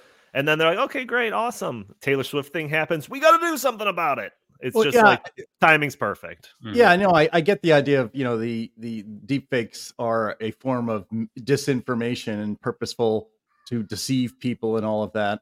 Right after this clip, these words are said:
Speaker 2: Uh, and that will be used as an excuse to shut down free speech of everybody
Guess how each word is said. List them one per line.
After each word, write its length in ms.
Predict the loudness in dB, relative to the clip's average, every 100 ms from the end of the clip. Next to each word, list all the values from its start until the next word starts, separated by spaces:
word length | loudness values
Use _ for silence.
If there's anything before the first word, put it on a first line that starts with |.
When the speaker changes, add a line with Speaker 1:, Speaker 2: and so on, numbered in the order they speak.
| _
Speaker 2:
Uh, 160 | -4 -2
and 180 | 2 2
that 100 | 2
will 80 | 0
be 100 | 0
used 280 | 0 0
as 140 | -4 -4
an 100 | -6
excuse 520 | -6 -8 -6 -6 -10
to 260 | -10 -10 -8
shut 280 | -4 -4 -2
down 220 | -6 -6
free 220 | -8 -10
speech 500 | -8 -8 -10 -12 -12
of 180 | -6 2
everybody 500 | 4 4 2 -4 -12